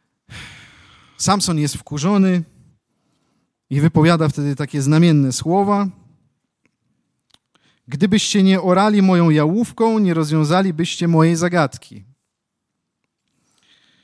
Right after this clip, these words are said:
Czy jest tu jakaś lekcja dla nas? Tak, szczególnie dla przyszłych mężów.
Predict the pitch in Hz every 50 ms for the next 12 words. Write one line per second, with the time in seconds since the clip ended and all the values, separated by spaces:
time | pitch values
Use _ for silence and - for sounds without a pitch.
0 | _ _ _ _ _ _ _ - 170 196 190 - 180 180 175 - 175 156 139 175
1 | 185 180 - - 165 156 147 160 175 185 196 208 226 214 - - - - _ _
2 | _ 147 160 185 147 - - - - 160 165 180 180 165 156 156 151 - - 185
3 | 175 - 160 147 131 151 156 165 180 180 175 208 220 - -